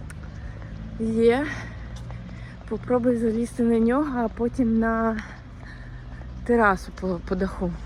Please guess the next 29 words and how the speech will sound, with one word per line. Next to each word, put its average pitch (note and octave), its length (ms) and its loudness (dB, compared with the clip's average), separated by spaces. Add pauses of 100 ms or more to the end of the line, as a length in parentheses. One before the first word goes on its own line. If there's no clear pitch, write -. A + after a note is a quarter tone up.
(1600)
Ну G3+ 220 0
окей, D#4 360 0 (840)
ну, F#3+ 100 -4 (200)
кращий C#4 340 2
варіант. A3 520 4 (560)
Бо G#3+ 80 2
дітей, G3+ 680 6
е, F#3+ 40 6
ні, G3 220 4 (100)
швидше A3 320 2
нічого G3+ 300 6
не F#3 80 8
робити, F3+ 400 6
бо F#3 60 4
дітей G3 260 8
зі G#3 120 4
школи C4 260 6
треба A#3 260 6
забирати. A#3 580 8 (640)
<laughs> C#4+ 320 12 (460)
І F#3+ 60 -6
куди G3+ 220 2
я F#3+ 160 6
їх F3+ 160 -2
діну? E3+ 260 -2 (140)
Коротше, - 260 -6
треба G3+ 220 0
щось - 280 -6
робити. A3+ 380 0